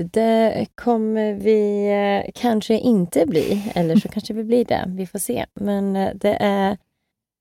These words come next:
historien tar ju definitivt inte slut här, kan jag ju bara säga, utan det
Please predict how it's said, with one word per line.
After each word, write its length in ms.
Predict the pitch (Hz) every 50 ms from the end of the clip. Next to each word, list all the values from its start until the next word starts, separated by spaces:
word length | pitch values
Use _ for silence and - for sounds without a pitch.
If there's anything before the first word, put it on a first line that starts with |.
| _ _ _ _ _ _ _ _ _ -
historien 540 | 214 - - 277 269 262 247 220 190 185
tar 180 | 185 - 196 196
ju 240 | 202 95 92 92 - - _ _ _ _ _ _ _ - 190 185 _ -
definitivt 840 | - 302 233 - - - - 185 180 170 156 - - 170 160 - -
inte 180 | 170 165 - 165
slut 380 | - - - 294 226 - -
här, 220 | - - - 180 185 -
kan 240 | - - 180 175 165
jag 80 | 165 165
ju 80 | 160 156
bara 240 | 156 - - - 185
säga, 440 | - - 190 - - - - -
utan 300 | 180 175 - - 180 175
det 200 | 170 175 - -